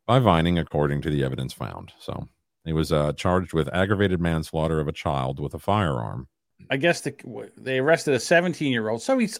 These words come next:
Speaker 2: underage. I don't know. Like,
Speaker 1: He'll be
Speaker 2: again,
Speaker 1: charged as, as an adult. That's
Speaker 2: this
Speaker 1: just
Speaker 2: isn't the
Speaker 1: what, you
Speaker 2: first
Speaker 1: know.
Speaker 2: time this has happened. There's other times where people have shot each other with body armor on, and one of them got killed.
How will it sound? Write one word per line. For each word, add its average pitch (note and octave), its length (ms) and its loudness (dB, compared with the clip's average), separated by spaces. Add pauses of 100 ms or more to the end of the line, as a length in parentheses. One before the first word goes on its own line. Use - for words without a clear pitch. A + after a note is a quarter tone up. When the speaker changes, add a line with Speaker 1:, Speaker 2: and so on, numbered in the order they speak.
(100)
Speaker 2:
underage. B2 800 2 (480)
I F#3 160 4
don't G#2 140 2
know. E2+ 240 -12 (120)
Like, G3 140 0
Speaker 1:
He'll A#3 120 4
be A#3 100 4
Speaker 2:
again, C3+ 240 6
Speaker 1:
charged G#2 260 4
as, F#2+ 200 2
as F2+ 200 0
an D#2 120 -4
adult. D2+ 500 -2
That's G#2+ 180 0
Speaker 2:
this E4 140 2
Speaker 1:
just E4 100 4
Speaker 2:
isn't G#3+ 140 2
the F3+ 80 4
Speaker 1:
what, - 100 -2
you - 40 2
Speaker 2:
first F3+ 260 6
Speaker 1:
know. F3+ 60 2
Speaker 2:
time E3 140 2
this D#3 180 0
has A#2 120 -4
happened. - 540 -4 (160)
There's F3+ 240 0
other G3+ 180 6
times B2+ 380 0
where B2 120 2
people C3 300 -4
have G#2+ 100 -4
shot C#3 220 2
each A#2 160 -4
other A#2 220 2
with G#2+ 120 -6
body B2 360 2
armor - 400 -16 (420)
on, G#2 320 -4 (380)
and C3 200 -2
one C#3 140 4
of B2 100 4
them A#2+ 100 -2
got A2+ 200 4
killed. A2+ 340 0